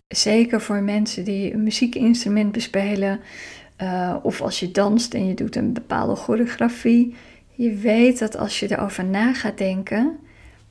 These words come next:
dat je die flow in de weg zit. Dus iets wat veel groters is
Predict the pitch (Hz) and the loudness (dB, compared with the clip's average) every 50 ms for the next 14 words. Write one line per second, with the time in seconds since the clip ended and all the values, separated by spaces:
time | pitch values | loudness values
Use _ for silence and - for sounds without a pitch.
0 | - - - - 208 214 208 - - 226 - 214 214 214 214 214 - - - - | -20 -14 -6 -2 -2 -2 -2 -4 -6 -2 0 0 2 2 2 0 -2 -4 -8 -16
1 | - - - - - 208 208 214 226 240 254 247 - - 220 214 202 208 208 214 | -18 -14 -12 -8 -2 2 4 4 4 4 4 4 2 4 2 2 2 2 2 0
2 | 233 262 - - - - - - - - - - - _ _ _ _ - - - | 0 0 -2 -4 -4 -4 -4 -6 -8 -10 -14 -20 -20 _ _ _ _ -20 -20 -20
3 | - - - - - - - - - - - 285 - - - 208 214 - - - | -20 -20 -20 -20 -20 -20 -20 -20 -20 -18 -18 -16 -12 -6 -6 -6 -6 -6 -10 -14
4 | - - - _ _ - 240 240 240 233 - 214 214 - - - 226 233 254 247 | -16 -20 -20 _ _ 0 0 0 0 0 -4 -4 -6 -4 -2 2 4 4 4 4
5 | 247 - - 214 202 214 254 285 285 - 269 240 233 - 220 214 214 208 - - | 2 -4 -2 0 0 2 2 0 0 0 0 0 0 0 0 0 0 -2 -6 -10
6 | - - | -10 -14